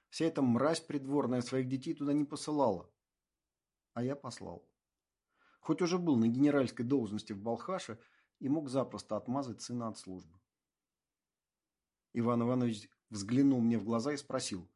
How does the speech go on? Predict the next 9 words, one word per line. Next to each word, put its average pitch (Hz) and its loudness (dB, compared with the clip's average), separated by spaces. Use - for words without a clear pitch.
"Вот 135 -4
ты - 0
как 143 2
бы 113 2
на 107 4
моем 104 2
месте 98 -6
поступил, 101 -10
а?" 180 -6